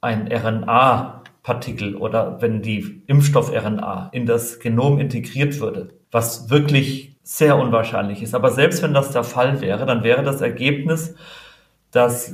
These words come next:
die menschliche Zelle das Spike-Protein herstellt. Das würde dann vom Immunsystem erkannt und die betroffene Zelle würde abgetötet werden. Mit anderen Worten, die wahrscheinlichste Wirkung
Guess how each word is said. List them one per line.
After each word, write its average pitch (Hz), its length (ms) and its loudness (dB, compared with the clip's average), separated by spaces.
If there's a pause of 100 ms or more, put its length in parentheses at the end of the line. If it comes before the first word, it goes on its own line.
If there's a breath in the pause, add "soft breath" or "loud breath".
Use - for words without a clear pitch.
die 120 220 -6
menschliche 131 560 0
Zelle 131 720 0
das 117 240 0
Spike-Protein 120 880 0
herstellt. 101 800 -4 (140)
Das 143 260 4
würde 160 160 4
dann 143 180 4
vom 139 220 0
Immunsystem 123 800 -2
erkannt 127 640 0 (220)
und 120 640 0
die 113 160 2
betroffene 117 580 0
Zelle 110 280 0
würde 110 220 0
abgetötet 95 640 -8
werden. 98 200 -2
Mit 110 100 -2
anderen 123 340 2
Worten, 117 300 2
die 110 80 -4
wahrscheinlichste 117 640 -2
Wirkung 143 580 2